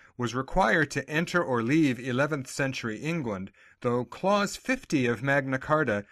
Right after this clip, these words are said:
guaranteed the right to come and go in twelve fifteen. For several decades, individual American states issued passports, which must have caused some occasional amusement around the world.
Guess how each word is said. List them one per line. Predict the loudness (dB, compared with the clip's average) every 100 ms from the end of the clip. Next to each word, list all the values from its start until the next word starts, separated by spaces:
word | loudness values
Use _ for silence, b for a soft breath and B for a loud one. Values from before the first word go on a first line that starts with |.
| b b 2
guaranteed | 4 4 0 -2 -2
the | 0
right | 4 2 2
to | -8
come | -6 -4 -2
and | 0
go | 2 4 4 0
in | -2 -4
twelve | -4 -4
fifteen. | -6 -12 -6 -4 -4 -10 _ _ _ _ b b b b b b
For | _ -2
several | 4 4 4
decades, | 4 2 4 2 2 0 -4
individual | -4 -2 0 0 2 2 2
American | 0 0 4 4 2 -4
states | -4 -8 0 0 0 -6 -10
issued | -6 -4 -2 -4 -2
passports, | 0 0 0 -2 -2 -6 -12
which | -2 -2 -2 -10
must | -2 -4 -2
have | -6 -2
caused | 2 4 2 -2 -6
some | -4 -4
occasional | -4 -2 -2 -2 -2
amusement | -2 0 0 0 -2 -4 -4
around | -2 0 0 0
the | 2
world. | 4 4 2 -4